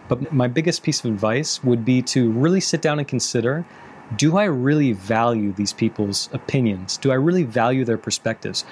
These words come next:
Are these men I truly respect? Now, you need to arrive at your own answer to this question. You know, maybe you do respect them. Maybe, you know, you do value their opinions.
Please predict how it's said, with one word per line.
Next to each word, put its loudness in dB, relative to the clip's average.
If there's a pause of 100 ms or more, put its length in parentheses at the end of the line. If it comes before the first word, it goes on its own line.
(160)
Are 4
these 2
men 2
I 0
truly 0 (100)
respect? -4 (460)
Now, 2
you 0
need 2
to 4
arrive 4
at -4
your -2
own 2
answer -2
to -2
this -4
question. -4
You -8
know, 0
maybe 2
you 2
do 2
respect -2
them. -14 (300)
Maybe, 4
you 2
know, 2
you 0
do 4
value 0
their 0
opinions. -2